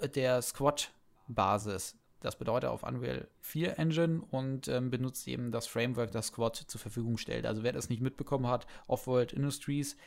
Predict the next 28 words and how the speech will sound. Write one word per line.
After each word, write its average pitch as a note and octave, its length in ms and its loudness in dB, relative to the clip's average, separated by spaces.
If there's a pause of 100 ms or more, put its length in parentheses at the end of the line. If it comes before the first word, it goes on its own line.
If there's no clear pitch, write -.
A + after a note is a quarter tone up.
(160)
die B2 100 0
Squad - 280 -2
entwickeln, C3 540 2 (320)
ähm, A#2 600 2 (400)
bauen C3+ 720 6
sich B2 220 -6
quasi A#2+ 640 0
ein, A#2 500 -4
ähm, - 640 -6
oder A#2+ 160 -2
bauen B2+ 400 2
ihr A#2 360 -2 (360)
Spiel F3 460 4
Squad C#3+ 440 4
als B2 220 -2
Framework B2+ 460 0
aus, - 440 0
sodass A#2 440 -4
sie, A2+ 300 -2
äh, - 220 -10 (680)
das - 320 2
eben A2+ 460 -2 (180)
gesondert A#2+ 420 2
nochmal A#2 200 0
vertreiben A2 500 0
können A#2+ 260 0 (300)
und A#2 400 0
dass - 240 0